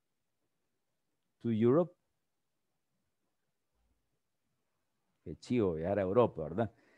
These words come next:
Did you travel to Europe? Oh, sorry, hay un errorcito aquí, perdón. Ok,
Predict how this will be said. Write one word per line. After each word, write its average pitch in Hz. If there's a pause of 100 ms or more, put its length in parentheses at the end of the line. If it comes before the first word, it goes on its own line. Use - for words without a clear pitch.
(180)
Did 123
you 117
travel 143
to 143
Europe? 175 (1040)
Oh, 135
sorry, 98
hay 120
un 113
errorcito 98
aquí, 80
perdón. 71 (2750)
Ok, 95